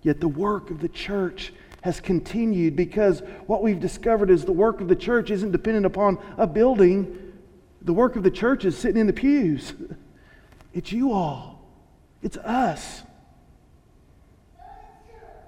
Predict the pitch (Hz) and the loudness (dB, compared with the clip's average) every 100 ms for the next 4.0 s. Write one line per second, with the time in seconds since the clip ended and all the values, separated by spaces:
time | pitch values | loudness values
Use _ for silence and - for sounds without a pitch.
0 | - - - 180 196 220 196 - 247 247 | -20 -20 -2 4 4 6 4 2 0 0
1 | 226 190 190 226 226 208 160 180 233 262 | 2 4 4 4 2 2 2 2 4 4
2 | 214 196 214 170 208 - - - 190 262 | 4 4 2 2 4 4 -2 -2 4 4
3 | 233 247 254 - - 202 180 160 127 - | 6 4 2 -2 2 4 6 4 -2 -10